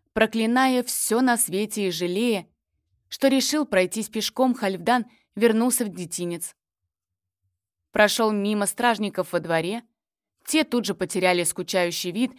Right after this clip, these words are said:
и вытянулись, выпячивая грудь, а взгляды в спину уперлись внимательные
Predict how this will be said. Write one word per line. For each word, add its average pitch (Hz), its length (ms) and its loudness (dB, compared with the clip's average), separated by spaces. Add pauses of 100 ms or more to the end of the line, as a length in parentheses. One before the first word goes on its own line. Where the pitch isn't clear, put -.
и 185 100 -6
вытянулись, 208 640 -2 (180)
выпячивая 196 640 0
грудь, 190 360 -4 (160)
а 175 120 0
взгляды 180 480 0
в - 40 -6
спину 202 460 -2
уперлись 185 500 -4
внимательные 175 760 -2